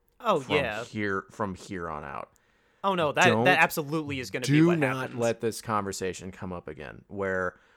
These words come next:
Speaker 2: "Well, we didn't think this was possible at the time that we signed the contract a year ago or three years ago or whatever." It's, it has to be, this has to be in there. Like, this dir-, direct to streaming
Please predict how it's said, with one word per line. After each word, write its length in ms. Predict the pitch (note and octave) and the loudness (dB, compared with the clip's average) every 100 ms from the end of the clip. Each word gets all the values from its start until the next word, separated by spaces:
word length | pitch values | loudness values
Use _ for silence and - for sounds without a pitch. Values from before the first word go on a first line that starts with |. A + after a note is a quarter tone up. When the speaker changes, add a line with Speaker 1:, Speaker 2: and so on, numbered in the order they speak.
| _ C3 | _ -2
Speaker 2:
"Well, 100 | C3 | 0
we 160 | F#3+ | 0
didn't 200 | F#3+ F3 | 0 0
think 180 | F3 D#3 | -2 -2
this 160 | D3+ C3+ | -6 -6
was 80 | |
possible 840 | B2+ D#3 E3 D#3+ C3 A#2 G#2+ G2 - _ - | -8 -2 -2 -2 -4 -2 -2 -4 -10 _ -8
at 140 | B2 A#2 | -6 -6
the 80 | |
time 260 | G#2+ C3 C3 | -4 -2 -2
that 40 | A2 | -4
we 80 | |
signed 260 | G#2 C3 A#2+ | -6 -6 -6
the 60 | G#2 | -6
contract 640 | B2+ C3+ C#3+ A#2+ G#2+ G#2 | -6 -6 -4 -4 -4 -4
a 40 | |
year 280 | G2 G2 F#2+ | -8 -6 -6
ago 240 | F#2 G2 | -4 -4
or 160 | G2 F#2+ | -4 -6
three 260 | - G2+ G2 | -8 -8 -6
years 240 | F#2+ F2+ | -8 -8
ago 140 | G2 | -6
or 140 | F#2+ G2 | -6 -6
whatever." 440 | F#2+ F#2+ G2+ A2 _ _ _ _ _ _ _ _ - | -6 -4 -4 -6 _ _ _ _ _ _ _ _ -6
It's, 300 | A2+ A2 - - | -4 -4 -8 -6
it 160 | B2 | -6
has 420 | - A#2 A2+ A2+ | -6 -4 -2 -2
to 100 | - | -4
be, 460 | G#2 G#2 G2 F#2 F2+ _ _ _ _ | -6 -4 -6 -8 -12 _ _ _ _
this 200 | A#2 A2+ | -10 -10
has 340 | - G#2 G2+ - | -8 -4 -4 -4
to 80 | G2 | -8
be 140 | F#2+ | -8
in 100 | F#2 | -6
there. 120 | F2 | -6
Like, 180 | G2 F#2+ | -6 -2
this 240 | C#3 C3+ - _ _ _ _ _ _ _ _ _ G#2 G2 _ - _ _ _ _ - A#2+ | -2 -2 -10 _ _ _ _ _ _ _ _ _ -20 -20 _ -20 _ _ _ _ -20 -8
dir-, 280 | C#3 C3 - B2+ A#2 _ _ _ - | -4 -4 -6 -16 -18 _ _ _ -8
direct 720 | C3+ A2+ B2 D#3 F#3 - - | -4 0 4 4 2 -12 -16
to 760 | - D#3 C#3+ C#3 C3 B2+ A#2 - | -8 -4 -2 -2 -2 -4 -6 -10
streaming 880 | - - - A#2+ A#2 G#2 F2+ C#2+ | -14 -12 -6 -4 -4 -4 -8 -12